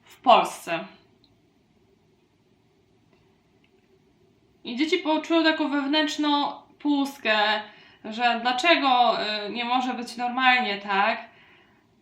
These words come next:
To jest nasz czas do zabawy, do korzystania z życia. Dlaczego tego nie możemy mieć?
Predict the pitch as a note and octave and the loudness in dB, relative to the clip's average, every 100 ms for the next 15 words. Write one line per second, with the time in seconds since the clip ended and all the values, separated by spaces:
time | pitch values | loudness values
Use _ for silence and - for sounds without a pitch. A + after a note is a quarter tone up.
0 | _ _ _ _ _ _ - D4 F4+ F4+ | _ _ _ _ _ _ -4 0 0 0
1 | F4+ E4+ - F#4 F#4+ C#4 C4+ - G3 B3+ | -2 -2 -2 0 0 -2 -4 -8 -10 -4
2 | C#4 C4+ C#4+ E4+ C#4 B3+ A#3+ A3+ A#3+ - | 0 0 2 2 2 -2 -4 -4 -8 -8
3 | B3 B3+ - C#4 C4+ C4 A#3+ C#4 - A3 | -8 -8 -4 -4 -2 -4 -4 -6 -2 -2
4 | A3+ F#4+ F4 D#4+ C#4 C#4+ C4+ B3+ B3+ B3+ | -2 -2 -2 0 -2 -2 -2 -2 -2 -4
5 | A#3+ A3+ G#3 F#3+ - | -4 -2 -2 -2 -10